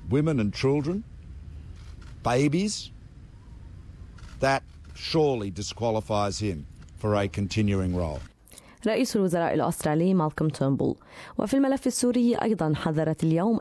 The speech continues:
Speaker 2: الولايات المتحدة الأمريكية من ضربات صاروخية جديدة على سوريا بعد فرضها لعقوبات جديدة على حكومة دمشق.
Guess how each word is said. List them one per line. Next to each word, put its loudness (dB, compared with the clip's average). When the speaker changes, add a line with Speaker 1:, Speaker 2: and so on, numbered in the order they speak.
Speaker 2:
الولايات 2
المتحدة 2
الأمريكية 2
من 2
ضربات 0
صاروخية 0
جديدة 2
على 2
سوريا 2
بعد 2
فرضها 2
لعقوبات 0
جديدة 2
على 2
حكومة 0
دمشق. 0